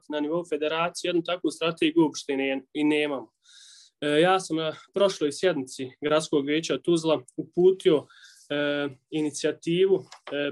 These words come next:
prema parlamentu Federacije Bosne i Hercegovine, e, za izradu strategije za mladi na nivou Federacije Bosne i Hercegovine.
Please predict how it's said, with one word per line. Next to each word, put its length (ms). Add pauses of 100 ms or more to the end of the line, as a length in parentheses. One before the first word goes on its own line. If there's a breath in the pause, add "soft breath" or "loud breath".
prema 380
parlamentu 600
Federacije 640
Bosne 380
i 40
Hercegovine, 640
e, 100 (320)
za 260
izradu 600
strategije 760
za 160
mladi 440
na 160
nivou 240
Federacije 580
Bosne 340
i 20
Hercegovine. 520